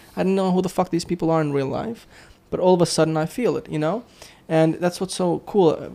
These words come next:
because we, we are all so different in some ways in the way we think. Some of us are dyslexic, some of us are this, some of us are that. So we all have really interesting ways of looking at things, right? Like, in a way, we don't need to go deep. It's just enough to hear the,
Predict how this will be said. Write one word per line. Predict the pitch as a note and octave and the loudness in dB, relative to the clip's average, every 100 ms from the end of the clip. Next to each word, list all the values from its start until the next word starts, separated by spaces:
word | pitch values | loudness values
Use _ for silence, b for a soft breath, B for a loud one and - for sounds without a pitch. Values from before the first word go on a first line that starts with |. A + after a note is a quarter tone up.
| - | -8
because | - D3 | -4 0
we, | D#3 C3 | 0 0
we | C#3+ D#3+ | 0 4
are | D#3+ | 6
all | G#3+ B3+ | 6 4
so | - E3 | 0 -2
different | C#3+ - D#3+ E3 | -2 -4 -6 -6
in | D#3 | -6
some | - D3 | -4 -4
ways | C#3+ C#3 D#3+ | -4 -4 -6
in | D3+ | -2
the | |
way | D3 D3 | 2 2
we | - D3 | 2 -4
think. | - C#3+ D3 | -2 -6 -6
Some | - D3+ | -4 -2
of | C#3+ | -2
us | D3 D#3 | -2 -4
are | |
dyslexic, | C#3+ - D#3 D#3 - D#3 | -6 -2 0 0 0 -6
some | - D3+ | -4 -4
of | C#3+ | -4
us | C#3+ D#3 - b b b | -6 -8 -12 b b b
are | D#3 | -2
this, | D3+ D3+ D#3 | 4 4 2
some | D#3 D#3 | 0 0
of | D3 | 0
us | D3 | -2
are | C#3+ | -4
that. | D#3+ C#3+ - - - b b b _ - | -4 -6 -8 -12 -18 b b b _ -4
So | F3 | 4
we | E3+ | 6
all | F3+ G#3 | 8 8
have | G3+ E3 | 6 4
really | F#3 D#3+ | 4 4
interesting | E3 F3+ - D#3 D3 | 0 -2 -4 0 2
ways | D3+ D3 | 4 2
of | C#3+ | 0
looking | C#3 - D3 | -4 -6 -10
at | - | -12
things, | - - - - | -12 -14 -14 -4
right? | D3+ D3+ E3+ - B B | 0 0 0 -6 B B
Like, | D3 D#3 F3 | 2 2 4
in | F#3 | 8
a | |
way, | A3+ A3+ | 10 10
we | G#3+ F3+ | 10 6
don't | F#3+ F3 | 2 2
need | F3+ G3 | 0 0
to | |
go | D#3 B2+ | 0 0
deep. | C3+ C#3 - | -2 -6 -6
It's | D#3 - | -8 -2
just | F#3 - | -2 0
enough | D#3+ E3 - | -2 -2 -4
to | D3+ | -2
hear | D#3 E3 | 2 2
the, | D3+ C3+ A#2 | 2 -2 -4